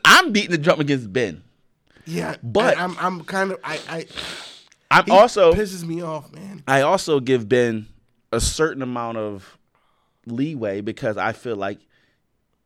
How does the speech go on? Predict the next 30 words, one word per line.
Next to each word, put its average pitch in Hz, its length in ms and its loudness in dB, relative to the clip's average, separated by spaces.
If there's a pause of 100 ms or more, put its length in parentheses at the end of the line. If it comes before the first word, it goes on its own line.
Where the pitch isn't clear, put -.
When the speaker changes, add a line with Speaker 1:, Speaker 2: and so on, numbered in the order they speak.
Speaker 1:
he's 135 240 -2
put - 260 -2
in 143 80 -6
a 123 60 0
bad 107 300 -4
position 110 340 -12
by 104 120 -8
his 135 100 -10
coach. - 280 -16 (800)
Speaker 2:
Okay. 139 340 -14
Speaker 1:
'Cause 156 140 0
his 147 140 -2
coach 208 260 2
doesn't 156 220 -4
have 139 260 0
the 123 80 -4
balls 139 380 -4
to 131 80 -10
say, 127 160 -10
"You're 120 160 -10
not 113 180 -14
a - 60 -20
point 120 240 -16
guard." 78 140 -20 (1080)
Speaker 2:
Oh, - 280 -20
man, - 200 -20 (100)
I - 40 -20
hate 139 280 -18
this 135 140 -20
argument. 127 380 -18